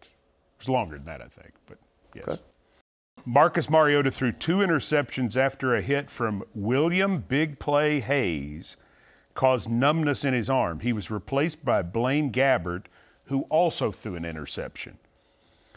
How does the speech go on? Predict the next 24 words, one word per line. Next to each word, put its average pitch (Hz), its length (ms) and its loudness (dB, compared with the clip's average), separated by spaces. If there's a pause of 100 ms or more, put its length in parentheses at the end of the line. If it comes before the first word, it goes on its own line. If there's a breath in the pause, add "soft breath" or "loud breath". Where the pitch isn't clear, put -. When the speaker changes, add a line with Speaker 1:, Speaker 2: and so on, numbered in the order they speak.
(300 soft breath)
Speaker 1:
Uh, 90 240 -2
Rashad 135 500 2
Jones 139 460 0
for 120 140 -2
Miami 123 460 2
had 95 260 -4
two 196 220 0
of 117 120 -2
the 104 120 0
interceptions. 87 760 -4
On 110 300 -2
one 156 200 0
of 165 100 -2
his 143 220 0
returns, 113 720 -2 (480 soft breath)
Adrian 151 920 2
Branch 120 720 0
blindsided 131 1040 0
Taylor 135 280 0
Lewan 117 480 -2
and 95 220 -4
knocked 113 300 0
him 104 160 -2
out. - 400 -6